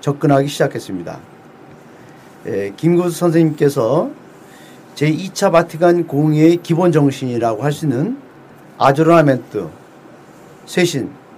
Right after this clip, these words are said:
또는 적응이라는 말이 있는데 그 과거 우리 이 차 바티칸 공의회 이전 내 교회는 어떤 모습이었길래 왜 쇄신해야 되고 왜 적응해야 되는지 그 부분부터 좀 말씀 좀 해주시기 바랍니다.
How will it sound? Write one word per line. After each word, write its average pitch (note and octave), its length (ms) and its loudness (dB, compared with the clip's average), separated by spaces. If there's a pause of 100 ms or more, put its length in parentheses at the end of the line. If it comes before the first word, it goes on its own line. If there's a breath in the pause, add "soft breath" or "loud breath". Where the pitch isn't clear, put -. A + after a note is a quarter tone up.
(140)
또는 D3+ 420 0
적응이라는 C#3 1400 -4
말이 C3 220 2
있는데 B2+ 500 -4 (760 loud breath)
그 C#3 140 -6
과거 G#3 760 6
우리 D3+ 220 -2
이 D3 180 -8
차 D#3 140 -4
바티칸 D3 380 -2
공의회 C3+ 260 -2
이전 D3+ 440 0 (280)
내 B2+ 100 -8
교회는 D#3 460 0
어떤 G#3+ 380 0
모습이었길래 C#3+ 800 -2 (500)
왜 D#3 160 8
쇄신해야 E3+ 480 2
되고 G2+ 320 -6 (600)
왜 E3 380 6 (140)
적응해야 D3 400 0
되는지 F#2 440 -8 (680)
그 A#2+ 120 -10
부분부터 D#3 480 -4
좀 C3 160 -8
말씀 A2 340 -2
좀 F#2+ 160 -10
해주시기 G#2 280 -16
바랍니다. D#2+ 400 -10